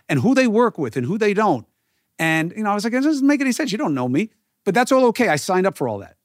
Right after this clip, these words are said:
But you can't blame the media for the judgments of the American people who acted on their grievance and their disaffection.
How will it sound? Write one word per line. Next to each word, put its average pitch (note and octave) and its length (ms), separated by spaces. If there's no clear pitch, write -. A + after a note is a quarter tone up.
But E3 140
you A#3+ 140
can't C4 340
blame A3 300
the G3 60
media D3+ 460
for C#3 140
the C#3 80
judgments E3+ 480
of D#3 80
the C#3+ 140
American D3+ 480
people A2+ 500
who C3 160
acted D3+ 400
on C#3 140
their B2+ 120
grievance C#3+ 680
and B2+ 100
their B2 80
disaffection. B2 760